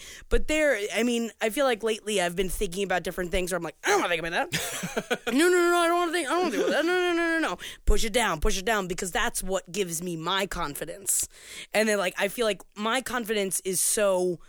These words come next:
Speaker 1: on the outside, it seems so strong. And yet, of course, I mean, a lot of people deal with that,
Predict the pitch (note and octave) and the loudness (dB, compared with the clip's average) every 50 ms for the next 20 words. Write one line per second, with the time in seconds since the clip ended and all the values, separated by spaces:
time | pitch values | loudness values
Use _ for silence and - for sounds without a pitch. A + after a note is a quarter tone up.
0 | - - - - _ _ _ _ _ _ _ _ - - - - - - A3 A3 | -20 -20 -20 -20 _ _ _ _ _ _ _ _ -14 -12 -12 -12 -6 -2 -2 0
1 | A3 G#3 F3 - F#3 G#3+ A#3+ A#3 - - - B3+ G#3+ G3+ F#3+ F3+ F3+ - - - | 0 -2 -4 -2 -2 -2 0 0 0 0 0 2 2 2 0 -2 -4 -4 -2 0
2 | - - B3 A#3 G#3 G#3+ G#3+ G3 - - - A3 F3 - - - - - D4+ D4+ | 0 0 0 0 0 0 0 0 0 0 0 0 -2 -2 -2 -4 -2 0 0 2
3 | C#4 A3 E3 D#3 D#3 D#3+ E3+ - - D4 D4+ E4 D#4+ C#4+ - - A3 G3 - - | 2 2 0 -2 -4 -8 -10 -8 -4 -2 0 0 0 -2 -2 0 0 0 0 -2
4 | - - G#3 A3 G#3+ A3 G3+ G3+ G3+ F#3+ F#3 G3+ G#3+ G#3+ G3+ - - - D#3 - | -4 -2 -2 0 0 0 -2 -4 -4 -2 -2 0 2 2 0 0 -2 -4 -4 -4
5 | E3 D#3 E3 D3+ C#3+ C#3+ D3 C#3 - D#3 C#3+ C#3 C#3+ - | -6 -6 -6 -6 -6 -6 -6 -6 -4 -4 -4 -4 -6 -8